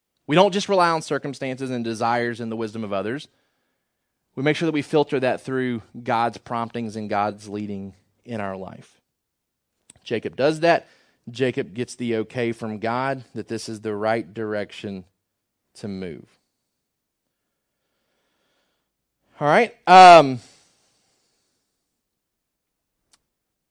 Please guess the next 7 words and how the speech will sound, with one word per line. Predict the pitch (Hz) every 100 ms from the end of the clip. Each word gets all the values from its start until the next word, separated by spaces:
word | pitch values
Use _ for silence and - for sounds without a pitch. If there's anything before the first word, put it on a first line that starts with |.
| _ _ _ _ _ _ _ _ _ _ -
but | 143
let's, | 160 165 - -
let's | 196 -
not | 170 180
jump | 135 160 147 -
too | - 165
quickly | 151 - 147 - 127 120 107